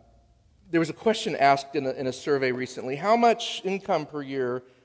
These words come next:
would you and your family need to fulfill all your dreams?" This was done in the nineties. And I'm,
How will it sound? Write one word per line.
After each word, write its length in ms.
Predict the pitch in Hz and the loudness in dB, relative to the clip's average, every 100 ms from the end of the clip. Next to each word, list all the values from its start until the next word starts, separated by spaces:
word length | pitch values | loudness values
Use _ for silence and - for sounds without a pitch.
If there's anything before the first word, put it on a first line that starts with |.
| _ | _
would 140 | 131 123 | -12 -6
you 160 | 139 | -2
and 100 | 139 | -2
your 120 | 131 | -4
family 420 | 123 127 117 117 110 | -4 -4 -2 -4 -6
need 240 | 110 110 | -8 -10
to 100 | 117 | -14
fulfill 400 | 110 104 - 107 | -16 -12 -6 -4
all 220 | 95 98 | -2 -4
your 180 | 104 98 | -4 -10
dreams?" 600 | 98 104 110 104 90 76 | -12 -12 -10 -10 -14 -18
This 140 | 113 - | -18 -18
was 100 | 127 | -8
done 140 | 107 | -8
in 80 | 104 | -8
the 80 | 98 | -12
nineties. 720 | 101 101 107 95 - _ _ _ _ _ _ _ _ _ _ _ _ _ _ _ _ _ - | -12 -12 -12 -16 -20 _ _ _ _ _ _ _ _ _ _ _ _ _ _ _ _ _ -8
And 80 | |
I'm, 120 | 175 | -8